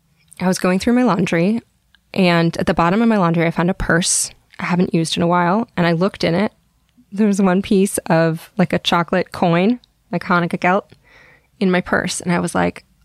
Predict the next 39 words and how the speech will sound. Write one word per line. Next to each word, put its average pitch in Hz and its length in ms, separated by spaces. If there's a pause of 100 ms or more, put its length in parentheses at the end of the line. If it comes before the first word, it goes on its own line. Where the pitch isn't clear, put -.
(140)
"Oh, 285 220
sweet." - 380 (600)
And 208 140
there 220 80
was 262 120
some 285 360
lint 202 300
on 175 280
some 165 280
of 160 120
it, 180 220 (100)
but - 380 (140)
I 190 100
peeled 233 320
that 180 140
off, 165 420 (420)
and 226 120
I 302 100
ate 165 240
it. - 300 (440)
I 277 120
ate 330 220
it. - 200 (320)
So - 260
what? 277 300
It - 80
was 196 160
in 208 160
there. 185 240 (260)
People 254 280
have 214 160
eaten 190 400
a 185 80
lot 175 320
worse 170 240
things. 180 380
And 190 120
I 190 80
thought, 190 380